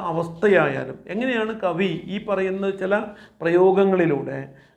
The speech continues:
നമ്മുടെ മനസ്സിലേക്ക് പകരുന്നത് എന്നുള്ളത് ഒന്ന് ശ്രദ്ധിക്കുന്നതിന് വേണ്ടിയിട്ടാണ്, ഏഹ്, ഇതിൻ്റെ ആദ്യത്തെ പഠന പ്രവർത്തനം പറഞ്ഞിരിക്കുന്നത്. നമുക്ക് ഓരോ സന്ദർഭത്തിലും അതിൻ്റെ അർത്ഥം നമുക്ക് കണ്ടെത്താൻ വേണ്ടി കഴിയും, നമ്മൾ വിശദീകരിച്ചതുമാണ്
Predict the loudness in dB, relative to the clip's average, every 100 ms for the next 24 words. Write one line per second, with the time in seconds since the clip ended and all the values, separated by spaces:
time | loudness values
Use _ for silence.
0 | -10 -4 -2 -2 -4 -6 -4 -4 0 6
1 | 8 6 2 -4 -4 -2 -2 0 0 2
2 | 0 0 -4 -8 -6 -2 0 -2 -2 -2
3 | -2 -4 -6 -4 -4 -2 -2 -4 -2 -2
4 | -2 -4 -4 -2 -2 -2 -10 -20 _ _
5 | _ -4 -4 -4 -4 -2 0 2 0 2
6 | 0 2 -2 -2 -4 -4 -4 -2 -2 -2
7 | -6 -4 -4 -4 -6 -8 -10 -10 -8 -6
8 | -2 0 0 0 0 0 0 0 0 -2
9 | -4 -2 -2 -2 -4 -6 -6 -4 -4 -4
10 | -2 -4 -4 -4 -2 -2 -2 -4 -4 -4
11 | 2 2 4 -2 -2 -6